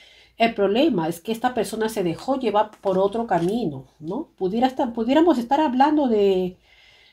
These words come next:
de un camino de infidelidad o de otra persona o que alguien lo presionó a tomar el camino equivocado, ¿no? Bueno,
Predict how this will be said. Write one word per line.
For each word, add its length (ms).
de 120
un 80
camino 400
de 80
infidelidad 920
o 180
de 80
otra 300
persona 540
o 180
que 180
alguien 400
lo 140
presionó 680
a 140
tomar 260
el 120
camino 340
equivocado, 720
¿no? 240
Bueno, 340